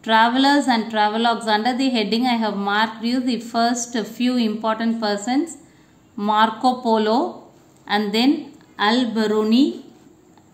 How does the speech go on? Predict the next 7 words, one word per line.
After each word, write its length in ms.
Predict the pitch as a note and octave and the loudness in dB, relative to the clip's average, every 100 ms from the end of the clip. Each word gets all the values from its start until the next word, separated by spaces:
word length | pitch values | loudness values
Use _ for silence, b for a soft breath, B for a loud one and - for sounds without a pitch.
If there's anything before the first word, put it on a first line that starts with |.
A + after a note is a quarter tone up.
| _ - - | _ -14 -4
and 260 | G3+ G#3+ | -2 -2
Ibn 480 | A#3 G#3+ A#3+ C4+ C4 | -4 0 4 6 4
Battuta. 720 | G3+ - F#3+ F#3 G3+ F#3 - - - - - - - - B B B B - | 2 -2 -4 -2 -2 -4 -4 -16 -20 -20 -20 -20 -20 -20 B B B B -2
Roman, 420 | A#3+ C#4+ D#4+ D4+ - | 4 4 6 2 0
we 320 | G#3 G#3 A#3 | -6 0 2
are 140 | A#3 A3 | 2 2
marking 760 | A3 A3+ A3+ C4+ D4 C#4+ | 2 2 2 2 2 0